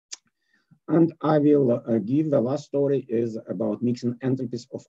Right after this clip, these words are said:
alloys with dynamical instability, because this, uh, subject I consider is of, uh, very high importance,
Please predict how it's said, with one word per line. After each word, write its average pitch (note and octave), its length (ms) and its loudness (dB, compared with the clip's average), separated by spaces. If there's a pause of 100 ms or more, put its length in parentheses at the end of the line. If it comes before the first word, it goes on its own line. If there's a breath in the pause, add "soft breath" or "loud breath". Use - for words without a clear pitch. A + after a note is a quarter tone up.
alloys B2+ 320 -2
with A2 160 -4
dynamical A2 600 -4
instability, C3 720 -4
because F#2+ 460 -6
this, B2 360 -8
uh, A2+ 160 -6
subject A2 560 -8 (180)
I G2+ 120 -6
consider G2 400 -8
is F#2 200 -6 (120)
of, - 260 -8
uh, F2 220 -10
very C3 260 -2
high A#2+ 200 -4
importance, A2 640 -6